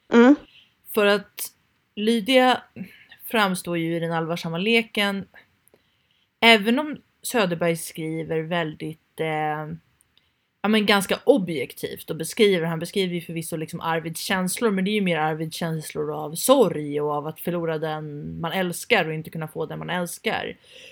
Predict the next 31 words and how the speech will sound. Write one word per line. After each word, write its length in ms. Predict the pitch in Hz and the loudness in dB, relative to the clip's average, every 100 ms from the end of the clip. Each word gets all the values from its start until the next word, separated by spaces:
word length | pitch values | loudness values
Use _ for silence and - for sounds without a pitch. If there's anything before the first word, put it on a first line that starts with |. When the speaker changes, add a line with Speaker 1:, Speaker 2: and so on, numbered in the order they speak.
| - | -10
Speaker 2:
Så 120 | - | -4
är 260 | 208 226 226 | 6 8 8
den 200 | 240 226 | 8 4
ju 100 | 214 | 2
inte 200 | 180 151 | -2 -8
så, 460 | - 160 156 151 156 _ _ _ _ _ _ _ _ _ _ _ | -6 -2 0 -2 -6 _ _ _ _ _ _ _ _ _ _ _
så 440 | - - - 277 | -10 -4 0 2
dömande 560 | 226 254 226 175 165 165 | 4 6 6 4 0 0
mot 240 | 170 165 | -2 -2
Lydia, 340 | 160 156 160 160 | -4 -4 -4 -2
men 120 | 165 | -2
det 60 | 170 | 0
är 40 | |
ju 100 | 190 | 2
ändå 160 | 185 180 | 2 2
väldigt 200 | 208 175 | 2 0
uppenbart 640 | 202 - 185 180 220 208 | -2 -4 0 4 4 4
att 100 | 175 | -2
det 80 | 165 | -4
är 40 | 160 | 0
hon 300 | 226 214 202 | 2 2 0
som 200 | 185 143 | -4 -4
väljer 360 | 147 151 156 | -4 -4 -6
att 100 | 160 | -6
inte 340 | 175 170 151 165 | -4 -6 -6 -6
vara 320 | 160 151 151 | -4 -4 -6
med 240 | 147 160 220 | -6 0 4
Arvid 460 | 202 175 - 131 | 4 2 -4 -8
i 100 | 139 | -8
slutändan, 960 | 156 - 208 185 - 208 165 147 82 82 | -6 2 2 2 0 0 0 -4 -10 -12
liksom. 400 | 60 - - - | -14 -12 -12 -14